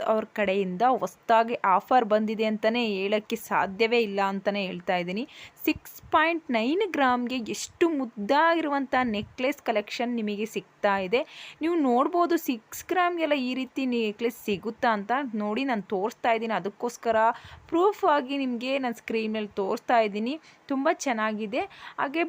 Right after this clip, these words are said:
ಬನ್ನಿ, ನಾನು ತೋರಿಸ್ತಾ ಇರುವಂತಹ ಇಯರಿಂಗ್ಸ್ ಬಂದು ಐದು ಗ್ರಾಮ್ಗೆ ಸಿಗ್ತಾ ಇದೆ. ನಿಮಗೇನಾದರೂ ಈ ಇಯರಿಂಗ್ಸ್ನ ನೀವು ತೊಗೊಬೇಕು ಅಂತಿದ್ರೆ ಸ್ಕ್ರೀನ್ ಮೇಲೆ ಕಾಣುವಂತಹ ನಂಬರ್ಗೆ ನೀವೇನಾದರೂ ಕರೆ ಮಾಡಿದ್ರೆ ಫುಲ್ ಡೀಟೇಲ್ಸ ನಾವೆಲ್ಲ ನಿಮಗೆ ತಿಳಿಸ್ಕೊಡ್ತೀವಿ.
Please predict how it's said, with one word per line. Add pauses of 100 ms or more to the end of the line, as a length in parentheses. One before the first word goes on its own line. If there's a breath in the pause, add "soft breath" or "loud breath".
ಬನ್ನಿ, (120)
ನಾನು (140)
ತೋರಿಸ್ತಾ
ಇರುವಂತಹ
ಇಯರಿಂಗ್ಸ್
ಬಂದು (240)
ಐದು
ಗ್ರಾಮ್ಗೆ
ಸಿಗ್ತಾ
ಇದೆ. (120)
ನಿಮಗೇನಾದರೂ (120)
ಈ (160)
ಇಯರಿಂಗ್ಸ್ನ
ನೀವು (120)
ತೊಗೊಬೇಕು
ಅಂತಿದ್ರೆ (440 loud breath)
ಸ್ಕ್ರೀನ್
ಮೇಲೆ (100)
ಕಾಣುವಂತಹ (180)
ನಂಬರ್ಗೆ
ನೀವೇನಾದರೂ (320)
ಕರೆ (140)
ಮಾಡಿದ್ರೆ
ಫುಲ್ (140)
ಡೀಟೇಲ್ಸ (520 loud breath)
ನಾವೆಲ್ಲ (120)
ನಿಮಗೆ (120)
ತಿಳಿಸ್ಕೊಡ್ತೀವಿ.